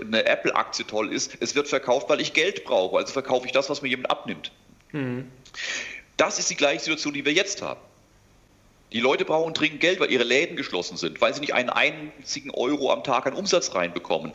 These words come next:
Speaker 1: weil sie ihre Mieten bezahlen müssen. Für das kleine Unternehmen, bei den größeren gilt es entsprechend, bei den Banken gilt es entsprechend. Ähm, deren Kredit, ähm,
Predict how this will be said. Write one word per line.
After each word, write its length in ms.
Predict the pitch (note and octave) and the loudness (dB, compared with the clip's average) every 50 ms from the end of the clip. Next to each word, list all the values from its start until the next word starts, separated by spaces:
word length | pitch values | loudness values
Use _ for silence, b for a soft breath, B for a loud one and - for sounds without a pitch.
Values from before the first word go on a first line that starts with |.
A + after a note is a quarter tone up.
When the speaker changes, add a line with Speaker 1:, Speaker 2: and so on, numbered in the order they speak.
| B B B | B B B
Speaker 1:
weil 180 | - A2 A#2+ | 2 2 2
sie 100 | A#2+ B2+ | 2 0
ihre 120 | A2 C3+ C#3+ | 0 0 0
Mieten 300 | D3 E3+ F#3 F#3 F3 C#3+ | 0 -2 -2 -2 0 0
bezahlen 400 | - - - - E2+ D#2+ D2+ - | 0 2 2 2 2 2 0 -2
müssen. 240 | D2 D2 - - C2+ B B B B _ - | -4 -4 -4 -6 -8 B B B B _ -20
Für 120 | - - D#2 | -12 -6 -4
das 100 | D#2+ - | -4 2
kleine 260 | - F2 E2+ G2 G2+ | 4 4 4 4 0
Unternehmen, 400 | G#2 - G#2+ F2 D#2+ D2 C#2 - | 0 0 0 0 0 -4 -6 -2
bei 80 | - D2 | -2 -2
den 120 | D#2 - | -2 -2
größeren 400 | - - G2+ A2 A2+ - A2 G2 | 0 2 2 2 2 2 -2 0
gilt 140 | F2+ A2 A#2 | 0 0 2
es 40 | - | 2
entsprechend, 500 | C3 B2+ - - - C3 - - - - B B B B B | 2 2 4 4 2 2 2 0 -6 -10 B B B B B
bei 60 | G#2 | 2
den 120 | B2 A#2+ - | 2 4 4
Banken 320 | C#3 D#3 G3 - F3 D#3 | 2 0 0 -4 -6 -4
gilt 140 | B2+ B2+ A#2+ | -4 -2 -2
es 40 | - | -4
entsprechend. 500 | F2 - - - D2+ D2 - - - - B B B B B B B - | -6 -8 -6 -6 -6 -6 -8 -10 -14 -14 B B B B B B B 2
Ähm, 560 | G2+ G#2 G#2 G#2+ G#2+ G#2+ G#2 G2+ G2 F#2+ G2 G2 - | 4 6 6 4 2 0 -4 -4 -4 -4 -2 0 2
deren 400 | A#2+ A#2 A#2 A2 G#2+ G#2 G2+ - | 2 2 2 0 -6 -10 -10 -2
Kredit, 520 | - A#2+ B2+ - - - - - - - | 0 0 2 2 0 -2 -2 -4 -4 -2
ähm, 460 | - A#2 A2+ G#2+ G#2 G2+ G2 G2 F#2 | 0 2 4 4 4 2 0 -2 -6